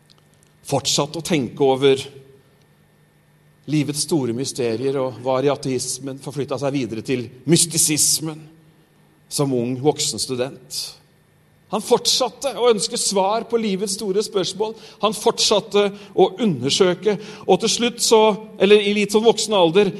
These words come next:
så ble han professor og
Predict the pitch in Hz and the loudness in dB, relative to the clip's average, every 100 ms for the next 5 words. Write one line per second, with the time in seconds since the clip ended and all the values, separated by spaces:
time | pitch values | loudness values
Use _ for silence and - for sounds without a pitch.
0 | - - 196 180 180 165 - - - - | -6 0 4 6 6 4 0 -18 -20 -20
1 | _ - 113 151 147 160 151 147 - - | _ -6 4 4 6 4 2 -4 -10 -18
2 | - - - - _ _ _ 113 - 180 | -20 -20 -20 -20 _ _ _ -10 0 0
3 | - - 190 170 107 | 0 -2 -2 -2 -4